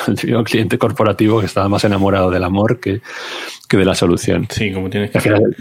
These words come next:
Speaker 1: él no necesitaba una, una cosa minimalista, necesitaba una muy buena estructura, que él, él era una especie de, digamos, una típica gran empresa con muchísimas oficinas, muchísimos departamentos.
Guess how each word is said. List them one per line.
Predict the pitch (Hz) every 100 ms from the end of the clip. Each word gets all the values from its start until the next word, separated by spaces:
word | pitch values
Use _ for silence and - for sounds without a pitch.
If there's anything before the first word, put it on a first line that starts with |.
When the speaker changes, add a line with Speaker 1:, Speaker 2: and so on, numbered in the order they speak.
| -
Speaker 1:
él | 127
no | 139 127
necesitaba | 120 104 92 101 101
una, | 95 90
una | 104 90
cosa | 90 82 92
minimalista, | 92 92 87 107 104
necesitaba | 95 90 95
una | 113 92
muy | 90 95 95 98 107
buena | 101 101 95
estructura, | - 101 92 104 95 95 -
que | 95 87 _ _
él, | - - -
él | 107 - - - -
era | 117 104
una | 98 98 98
especie | 92 90 -
de, | 90 98 - - _ - - _
digamos, | 101 95 95 -
una | 92 90 85 - _ _ -
típica | - 104 98 95
gran | 90 95 95
empresa | 92 90 92 - 92
con | 92 95
muchísimas | 95 95 - - 110 - 104 98 95 101
oficinas, | 104 - 101 98
muchísimos | 95 92 98 92
departamentos. | 92 95 90 90 92 92 104